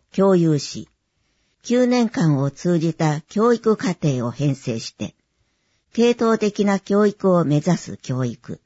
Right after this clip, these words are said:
学校のこと。シッテプラス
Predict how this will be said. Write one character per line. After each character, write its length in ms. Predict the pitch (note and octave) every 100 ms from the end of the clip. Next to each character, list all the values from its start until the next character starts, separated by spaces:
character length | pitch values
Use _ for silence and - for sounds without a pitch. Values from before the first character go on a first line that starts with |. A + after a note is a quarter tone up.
| _ _ _ -
学 220 | D#3+ -
校 220 | F#3+ E3
の 120 | C#3
こ 140 | - -
と。 160 | - C#3+ _ _ _ _ _ _ _ _ _ _ _ _ _
シ 140 | -
ッ 40 | -
テ 140 | A3+
プ 140 | A3+ G#3
ラ 120 | D3
ス 240 | - -